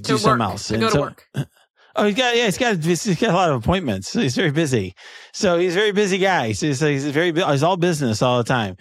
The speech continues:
Speaker 1: If there's some sort of, we give him a lot of medicine 'cause he has some illnesses. That's all very, oh, it's very, there's treats involved. It's very serious business.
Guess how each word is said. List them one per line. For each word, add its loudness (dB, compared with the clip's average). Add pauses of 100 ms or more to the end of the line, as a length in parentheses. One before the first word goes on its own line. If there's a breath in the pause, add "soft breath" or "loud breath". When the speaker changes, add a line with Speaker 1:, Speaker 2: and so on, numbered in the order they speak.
(280 loud breath)
Speaker 1:
If -2
there's 0
some 0
sort 0
of, 0
we 0
give 0
him 0
a 0
lot 2
of -2
medicine -2
'cause -4
he 0
has -2
some -4
illnesses. -4 (380 loud breath)
That's -6
all 2
very, 2
oh, 2
it's -4
very, -2
there's -8
treats -4
involved. 0
It's -10
very -2
serious -4
business. -4